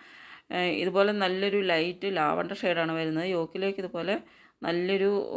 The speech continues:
പെർഫെക്റ്റ് എംബ്രോയ്ഡറി വർക്കാണ് ചെയ്തിരിക്കുന്നത്. നല്ല ബ്യൂട്ടിഫുൾ ആയിട്ടുള്ള ഒരു കളറും നല്ലൊരു മെറ്റീരിയലുമാണ്. അപ്പോൾ നല്ലൊരു അടിപൊളി ലുക്ക് കിട്ടുന്ന ഒരു ത്രീ പീസ് സെറ്റാണ്.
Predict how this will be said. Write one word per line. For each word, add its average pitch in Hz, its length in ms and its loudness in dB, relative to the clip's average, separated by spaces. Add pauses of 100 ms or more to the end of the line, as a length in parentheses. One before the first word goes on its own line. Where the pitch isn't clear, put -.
(140)
പെർഫെക്റ്റ് 170 460 0
എംബ്രോയ്ഡറി 160 440 0
വർക്കാണ് 175 340 -4 (160)
ചെയ്തിരിക്കുന്നത്. 156 600 -2 (580)
നല്ല 190 280 -2 (100)
ബ്യൂട്ടിഫുൾ 202 360 -2
ആയിട്ടുള്ള 185 340 0
ഒരു 180 140 -4
കളറും 170 340 0 (100)
നല്ലൊരു 175 440 -2
മെറ്റീരിയലുമാണ്. 170 640 -4 (180)
അപ്പോൾ 165 180 -6 (140)
നല്ലൊരു 165 360 -4 (140)
അടിപൊളി 170 400 -6
ലുക്ക് 160 200 -10
കിട്ടുന്ന 170 360 -6
ഒരു 190 100 -2 (560)
ത്രീ 196 180 0
പീസ് 214 160 0
സെറ്റാണ്. 202 300 0